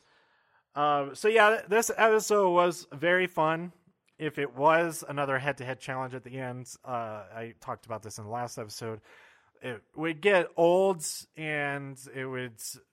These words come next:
it would become a whole different kind of game. Whereas we're sprinkled in,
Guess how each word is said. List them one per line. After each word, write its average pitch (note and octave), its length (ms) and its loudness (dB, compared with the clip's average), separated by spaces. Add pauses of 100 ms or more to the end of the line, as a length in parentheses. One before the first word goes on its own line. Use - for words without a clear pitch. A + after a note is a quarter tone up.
(340)
it C#3+ 200 -8
would D#3+ 140 -8
become F3+ 340 -4
a E3+ 80 4
whole E3 260 -2
different C#3+ 420 -4
kind D3+ 240 -2
of B2+ 80 -6
game. A2+ 480 -8 (600)
Whereas A2+ 580 -10 (380)
we're A2+ 160 -14
sprinkled C#3+ 440 -4
in, D#3 260 -4